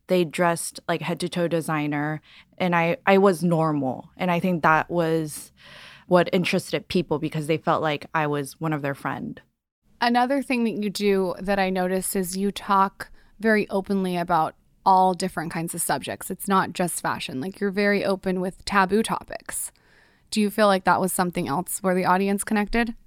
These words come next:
Speaker 1: Um, I think in the beginning I wasn't super open. I only, I mean, if I, it's cringing. If I read,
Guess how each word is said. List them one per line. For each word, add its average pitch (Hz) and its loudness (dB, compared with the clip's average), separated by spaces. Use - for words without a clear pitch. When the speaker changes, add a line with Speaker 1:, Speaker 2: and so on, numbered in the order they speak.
Speaker 1:
Um, 247 8
I 247 8
think 294 8
in 320 8
the 330 8
beginning 233 10
I 208 8
wasn't 208 6
super 196 4
open. 185 4
I 202 6
only, 185 2
I 202 2
mean, 214 6
if 208 0
I, 220 2
it's - -10
cringing. 185 6
If 190 0
I 185 4
read, 185 4